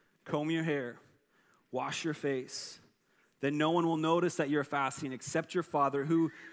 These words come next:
knows what you do in private." And he says, "And your Father," he says it again, "who sees everything."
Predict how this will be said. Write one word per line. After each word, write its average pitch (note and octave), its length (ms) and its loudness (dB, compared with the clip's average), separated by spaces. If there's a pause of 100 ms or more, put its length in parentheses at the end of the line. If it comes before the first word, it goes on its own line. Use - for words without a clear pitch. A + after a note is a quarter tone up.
knows F3 580 4
what F3+ 240 -2
you D#3 140 -4
do F3 580 0 (380)
in C#3+ 140 -2
private." C#3 520 0 (960)
And C#3 80 -6
he C#3+ 60 -2
says, C#3 220 2
"And D3 200 0
your D3 120 0
Father," F#3 580 4 (840)
he A2+ 80 -14
says A#2+ 180 -4
it A#2+ 80 -2
again, A2 320 -4 (600)
"who A2 100 -14
sees A#2 320 -10
everything." A#2 560 -12